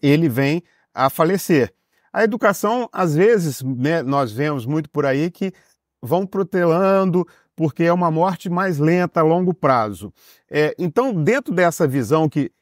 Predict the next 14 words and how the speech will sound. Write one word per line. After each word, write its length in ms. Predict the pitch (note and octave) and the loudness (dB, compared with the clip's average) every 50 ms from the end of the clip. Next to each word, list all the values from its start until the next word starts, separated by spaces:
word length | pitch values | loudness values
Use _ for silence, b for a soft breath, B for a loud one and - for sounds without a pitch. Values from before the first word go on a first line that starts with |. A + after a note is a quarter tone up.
| _ _ _ - | _ _ _ -4
infelizmente, 720 | E3 A3 G#3+ - - F3 E3 C#3+ A2 B2+ C#3 C3+ B2+ - C#3+ | -2 -2 0 0 0 0 0 0 0 0 -2 -2 -2 -2 -4
ainda 240 | B2+ C3+ C#3 C3+ | -2 -2 -2 -2
tem 160 | G#2+ - C3+ A#2+ | -2 -2 -2 -2
muito, 460 | B2 D3 F#3+ G3 F3 C3+ - G2 - _ _ _ _ _ _ _ | 0 0 0 0 -2 -4 -6 -10 -14 _ _ _ _ _ _ _
é 260 | - C#3 C#3+ C#3+ - - _ _ _ _ _ | -2 -2 0 0 -2 -4 _ _ _ _ _
uma 160 | D#3 E3 F3 | -2 -2 0
pergunta 400 | E3 - F3+ D#3+ E3 F3+ E3+ F#3 | 2 2 2 2 2 2 0 0
muito, 300 | E3 E3 F3+ F3+ - G3 | 0 -2 -2 -2 -2 -2
assim, 260 | E3+ - - F3 E3+ | -4 -2 -2 -4 -2
direta. 480 | C#3+ D#3+ E3+ D3+ D3+ C#3+ B2+ - - - _ | 0 0 2 2 2 2 0 -2 -6 -10 _
Educação 680 | - F#3+ G3+ G#3 B3 - - F3+ - - G3+ F#3+ - - _ - | -4 -4 -4 -4 -4 -4 -6 -6 -4 -2 -2 -2 -4 -6 _ -10
dá 220 | B2 C3+ F3+ E3+ | -4 -2 0 0
voto, 400 | C3 B2 F#3+ G#3+ E3 - - - | 0 0 2 2 0 0 -2 -8
prefeito? 600 | - A#2 G#2+ - - G#2+ F#2+ F#2 - - _ _ | -10 -10 -10 -8 -10 -12 -14 -14 -16 -20 _ _